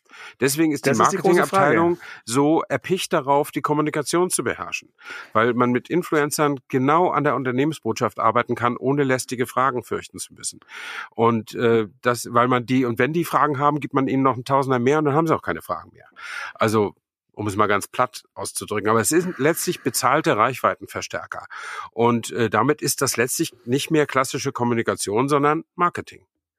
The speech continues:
Speaker 2: Genau, und deswegen haben sich die Presseabteilungen auch so schwer getan, wie geht man mit den Influencern um, ne? Und, und du siehst ja lustigerweise genau bei B M W und Mercedes, da haben ja sehr früh plötzlich die Presseabteilungen auch die Influencer mit, äh,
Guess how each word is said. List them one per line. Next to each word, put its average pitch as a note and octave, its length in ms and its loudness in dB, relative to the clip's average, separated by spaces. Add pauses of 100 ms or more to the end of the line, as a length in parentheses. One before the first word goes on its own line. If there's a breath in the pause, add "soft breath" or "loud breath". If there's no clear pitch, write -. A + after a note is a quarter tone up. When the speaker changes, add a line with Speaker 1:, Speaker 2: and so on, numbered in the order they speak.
(640 soft breath)
Speaker 2:
Genau, G#2 260 0
und E2+ 120 -2
deswegen A2+ 320 0
haben A#2 100 0
sich - 120 -8
die A2+ 100 -8
Presseabteilungen B2 640 0
auch A2+ 60 -4
so A2+ 100 -4
schwer A#2+ 240 2
getan, C3+ 480 0 (300)
wie B2 460 -2
geht A#2+ 160 2
man A2+ 120 2
mit A2+ 80 0
den A#2 100 0
Influencern A2+ 380 -4
um, G#2 300 -2 (120)
ne? A#2 220 -2 (400 loud breath)
Und, A#2 240 0
und A2 160 -2
du A2+ 60 2
siehst A2+ 240 0
ja B2 100 4
lustigerweise A2+ 680 0
genau A2 340 2
bei A#2 160 0
B G#2+ 140 0
M G2+ 120 -2
W A2+ 140 2
und - 80 -4
Mercedes, A#2 520 -4 (440 loud breath)
da G#2 220 2
haben A#2+ 120 2
ja A2+ 220 2
sehr A#2 280 2
früh D#3 420 0 (100)
plötzlich B2 360 -2
die - 100 -6
Presseabteilungen A#2+ 760 0
auch A2 180 -2
die - 120 -4
Influencer A2 460 0
mit, G2 360 -2
äh, G#2 280 0